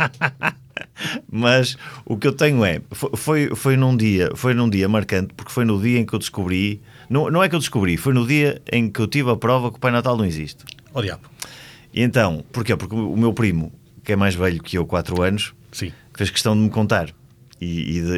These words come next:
Speaker 1: e de estragar a magia do Natal. Ah, e eu estava a dizer, ah, eu, eu estava-lhe a dizer, "Ih, pá, não, isso é mentira, o Pai Natal existe." Ele, "Ah, é? Então, vais para ali e vou-te pôr nas escadas", que aquilo foi na casa de, dos meus pais, tinha umas escadas, ah, que dava para o,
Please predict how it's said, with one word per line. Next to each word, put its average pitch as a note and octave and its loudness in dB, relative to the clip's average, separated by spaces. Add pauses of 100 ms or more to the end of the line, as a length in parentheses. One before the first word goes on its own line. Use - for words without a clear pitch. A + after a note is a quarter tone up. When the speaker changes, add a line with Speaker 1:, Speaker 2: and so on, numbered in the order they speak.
(120)
Speaker 1:
e - 0
de E2 -4
estragar F2+ -2
a F2+ 0
magia F2+ 0
do E2+ -4
Natal. E2+ -2 (720)
Ah, F#2 2
e G#2 0
eu G#2 2
estava G#2+ 2
a - 0
dizer, G2+ 0
ah, F#2+ -2
eu, F#2 -4
eu F2 -6
estava-lhe E2+ -2
a - 0
dizer, G2 0
"Ih, D#3 2
pá, F#2 -12
não, C3 2
isso A#2 -4
é - -2
mentira, A#2 0
o - -8
Pai A2+ -2
Natal G#2+ -2
existe." G2+ -4
Ele, D#2+ -6
"Ah, F#2+ -2
é? B2 0 (560)
Então, F2 -2 (800)
vais G#2+ 0
para G#2+ 0
ali G#2 -2 (120)
e - -8
vou-te G2+ 0
pôr G#2+ 0
nas G2+ 2
escadas", F2 -2
que - -10
aquilo E2+ -4
foi F#2+ -6
na F2 -2
casa E2 -4
de, D#2+ -4
dos D#2+ -10
meus F2 -2
pais, E2 -4
tinha F#2 -2
umas F2+ 0
escadas, F#2 -2 (720)
ah, F#2+ 4 (180)
que - -14
dava G2 0
para G2+ -4
o, G2 0